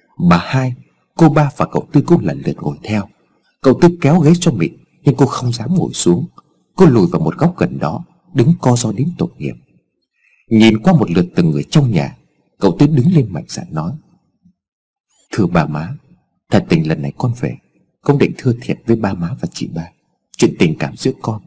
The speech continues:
và em mình. Nhưng vì từ trưa đến giờ, lộn xộn quá nhiều chuyện, con chưa có trình bày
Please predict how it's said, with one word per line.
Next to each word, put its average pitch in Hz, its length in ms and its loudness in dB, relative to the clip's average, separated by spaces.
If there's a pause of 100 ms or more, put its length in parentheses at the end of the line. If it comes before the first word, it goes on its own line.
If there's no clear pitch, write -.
(140)
và - 180 -6
em 175 180 -2
mình. - 180 -10 (920)
Nhưng 135 180 4
vì 87 180 0
từ - 160 -4
trưa 113 140 0
đến 98 260 -4
giờ, 71 200 -4 (420)
lộn - 200 2
xộn - 260 -6
quá - 240 -4
nhiều 160 240 0
chuyện, - 180 -8 (500)
con 123 180 2
chưa 120 140 0
có 117 180 -4
trình - 240 -8
bày 123 100 -12